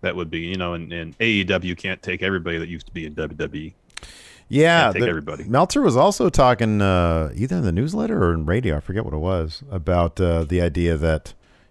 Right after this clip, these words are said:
Speaker 2: you know, they've got a lot of big money contracts right now,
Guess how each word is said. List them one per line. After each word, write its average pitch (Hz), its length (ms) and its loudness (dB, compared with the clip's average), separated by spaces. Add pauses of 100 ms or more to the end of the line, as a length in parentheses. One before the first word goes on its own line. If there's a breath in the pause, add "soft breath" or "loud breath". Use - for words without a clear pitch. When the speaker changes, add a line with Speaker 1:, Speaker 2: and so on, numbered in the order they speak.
Speaker 2:
you 107 100 -2
know, 82 140 0
they've 78 200 0
got 92 280 -2
a 87 60 -2
lot 76 320 -6
of 67 340 -10
big 73 320 -4
money 80 200 -4
contracts 87 600 0
right 180 180 0
now, 208 460 -2